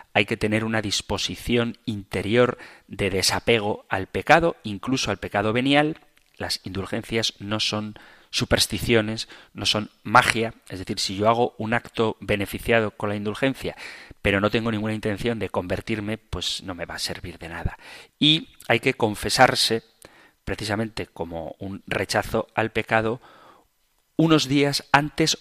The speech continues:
o después de realizar la acción premiada con la indulgencia.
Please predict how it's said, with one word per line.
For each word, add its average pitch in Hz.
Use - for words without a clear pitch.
o 117
después 123
de 117
realizar 110
la 92
acción 110
premiada 101
con 110
la 113
indulgencia. 110